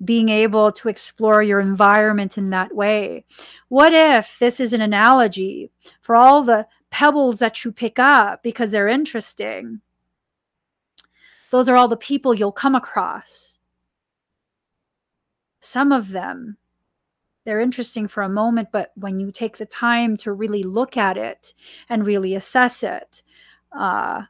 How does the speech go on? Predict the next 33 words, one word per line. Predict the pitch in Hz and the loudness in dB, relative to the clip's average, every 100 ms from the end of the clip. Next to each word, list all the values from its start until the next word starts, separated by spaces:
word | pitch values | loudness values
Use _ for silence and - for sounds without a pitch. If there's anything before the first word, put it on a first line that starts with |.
| _ | _
whatever | 233 233 285 254 | -2 0 2 0
special | - - 247 247 220 | -4 -2 -2 0 -6
quality | - - 254 302 277 214 | -6 0 4 4 2 -2
you | 190 | -6
thought | 202 240 233 | -2 2 2
it | 208 - | 2 -6
had | - 254 240 208 185 | 0 6 6 6 0
when | 202 | -4
you | 208 | -4
first | - 254 233 - | -2 -2 -2 -8
picked | 240 - | -10 -6
it | 208 | 2
up | 233 262 _ _ _ - | 2 2 _ _ _ -12
and | 226 208 - | -6 -6 -6
carried | - 294 285 262 | -2 0 2 0
it | 220 240 | -2 -2
with | 208 180 | -6 -6
you, | 214 208 - - _ _ _ _ _ _ | -10 -8 -12 -16 _ _ _ _ _ _
it's | 240 - | -8 -2
no | 269 | 0
longer | 269 262 254 240 240 233 240 | 2 2 0 0 0 0 -2
there. | 196 190 269 302 196 - - _ _ _ _ _ _ _ - | -2 -2 -2 -2 -6 -10 -16 _ _ _ _ _ _ _ -12
And | 202 208 | -8 -8
you | |
kind | - 240 269 | -8 -4 -2
of | 226 | -2
wonder, | 190 262 254 | -2 -2 -2
"Why | 233 285 | -2 -2
did | 480 466 427 403 | -4 -4 -2 0
I | 403 | -2
pick | 285 320 - | -4 -6 -6
this | 330 - | -8 -6
up?" | 285 320 175 - | -8 -6 -8 -12